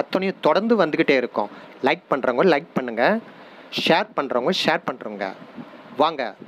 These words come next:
வீடியோக்குள்ள போலாம். அனைத்து தமிழ் நெஞ்சங்களுக்கும் அன்பான வணக்கம். உங்கள் ரவிச்சந்திரன். கேழ்வரகு உண்பதால்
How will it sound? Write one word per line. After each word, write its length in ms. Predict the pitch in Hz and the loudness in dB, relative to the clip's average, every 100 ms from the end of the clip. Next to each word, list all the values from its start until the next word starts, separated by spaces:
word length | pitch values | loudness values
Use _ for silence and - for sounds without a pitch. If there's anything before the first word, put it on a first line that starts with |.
| - 127 | -16 -4
வீடியோக்குள்ள 460 | 180 208 147 123 160 - | 0 0 -2 -4 -4 -2
போலாம். 260 | 160 117 - - - _ _ _ _ _ _ _ _ _ _ _ _ _ _ _ _ _ _ _ _ _ _ _ - - _ _ - - - - - _ - | -4 -4 -10 -20 -20 _ _ _ _ _ _ _ _ _ _ _ _ _ _ _ _ _ _ _ _ _ _ _ -20 -20 _ _ -20 -20 -20 -20 -20 _ -4
அனைத்து 380 | 135 185 - 190 - | -2 -2 0 0 2
தமிழ் 240 | 143 139 147 | 0 2 0
நெஞ்சங்களுக்கும் 760 | 127 120 123 117 113 - 135 117 95 _ _ _ _ _ - | 0 2 0 0 -2 0 -2 -2 -6 _ _ _ _ _ -6
அன்பான 580 | 123 139 143 143 147 156 120 | -2 2 2 2 0 -2 -2
வணக்கம். 380 | 110 - 101 - _ _ _ _ _ - - _ - _ _ 143 | -4 -8 -12 -12 _ _ _ _ _ -20 -20 _ -20 _ _ 0
உங்கள் 240 | 139 165 135 | 2 2 2
ரவிச்சந்திரன். 600 | 127 131 127 110 - 104 _ _ _ _ _ _ _ - - - _ - | 0 0 -2 -4 -6 -10 _ _ _ _ _ _ _ -20 -20 -20 _ 0
கேழ்வரகு 540 | 185 247 247 202 175 208 156 | 2 4 4 4 4 4 2
உண்பதால் 500 | 139 135 156 175 | 2 2 2 0